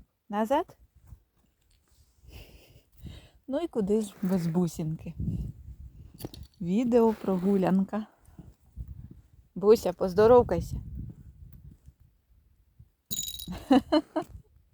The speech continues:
Бусь, ти хороший хлопчик? Щойно вийшли з хати, він накинувся на свого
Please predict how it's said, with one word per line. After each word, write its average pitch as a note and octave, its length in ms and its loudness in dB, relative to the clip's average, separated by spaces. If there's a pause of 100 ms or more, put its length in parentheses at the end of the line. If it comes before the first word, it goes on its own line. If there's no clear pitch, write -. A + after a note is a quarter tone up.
(640)
Бусь, F#3+ 380 2 (1160)
ти F3+ 80 -6
хороший F#3 460 0
хлопчик? - 400 -4 (4000)
Щойно F#3 440 2
вийшли E3+ 340 0
з - 60 -14
хати, E3 320 -4
він D#3 220 -4 (560)
накинувся E3+ 600 -4
на D#3 120 -8
свого D#3 420 -6